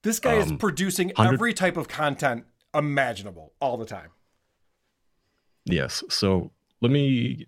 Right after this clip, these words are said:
Speaker 2: read a couple of his titles here of his books. It's the self-help guru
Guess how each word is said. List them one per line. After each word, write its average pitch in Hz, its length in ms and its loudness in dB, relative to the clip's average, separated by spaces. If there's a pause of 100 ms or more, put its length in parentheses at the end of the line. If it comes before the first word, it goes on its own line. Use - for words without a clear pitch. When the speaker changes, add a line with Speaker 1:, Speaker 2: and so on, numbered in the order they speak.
(100)
Speaker 2:
read 139 300 2
a - 120 -6
couple 147 340 2
of 113 80 0
his 110 280 0
titles 92 420 2
here 76 160 0
of 78 80 -4
his 80 120 -6
books. - 360 -6
It's - 340 -6
the 113 320 2 (680)
self-help 120 680 2
guru 107 540 4